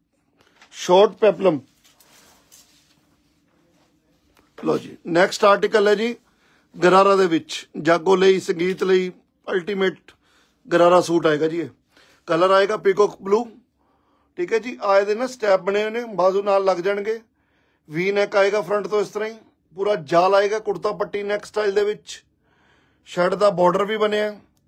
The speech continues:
ਇਸ ਤਰ੍ਹਾਂ ਹੀ, ਬੀਡਸ ਆਣਗੇ ਨੀਚੇ, ਪੂਰਾ ਜਾਲ ਆਏਗਾ, ਫਰੰਟ ਹੈਵੀ ਹੈ, ਬੈਕ ਥੋੜੀ ਲਾਈਟ ਹੋਏਗੀ ਜੀ ਇਹਦੀ। ਆ ਬੈਕ ਤੇ ਨੈਕ ਬਣਿਆ, ਡੋਰੀ ਲਟਕਣ ਇੱਦਾਂ ਹੀ ਆਣਗੇ, ਸੇਮ ਹੈਂਡ ਵਰਕ ਹੋਏਗਾ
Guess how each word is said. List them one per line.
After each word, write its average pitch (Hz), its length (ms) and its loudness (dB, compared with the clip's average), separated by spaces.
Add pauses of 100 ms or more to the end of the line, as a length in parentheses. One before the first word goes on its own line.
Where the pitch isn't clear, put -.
(180)
ਇਸ 180 140 -12
ਤਰ੍ਹਾਂ 214 220 -4
ਹੀ, 208 120 -6
ਬੀਡਸ 185 500 -4 (840)
ਆਣਗੇ 202 320 0
ਨੀਚੇ, 208 360 -4 (580)
ਪੂਰਾ 190 200 4
ਜਾਲ 185 300 4
ਆਏਗਾ, 196 240 2
ਫਰੰਟ 190 280 0
ਹੈਵੀ 185 300 4
ਹੈ, 226 120 0 (600)
ਬੈਕ 170 300 4
ਥੋੜੀ 202 220 4
ਲਾਈਟ 190 280 4
ਹੋਏਗੀ 170 240 0
ਜੀ 151 80 -4
ਇਹਦੀ। 139 180 -4 (840)
ਆ - 120 -6
ਬੈਕ 170 280 2
ਤੇ 202 60 -2
ਨੈਕ 180 240 0
ਬਣਿਆ, 202 280 0
ਡੋਰੀ 190 300 2
ਲਟਕਣ 190 360 -4
ਇੱਦਾਂ 185 180 -2
ਹੀ 190 60 -2
ਆਣਗੇ, 190 280 -2
ਸੇਮ 190 300 0
ਹੈਂਡ 185 160 0
ਵਰਕ 196 220 -2
ਹੋਏਗਾ 196 320 -2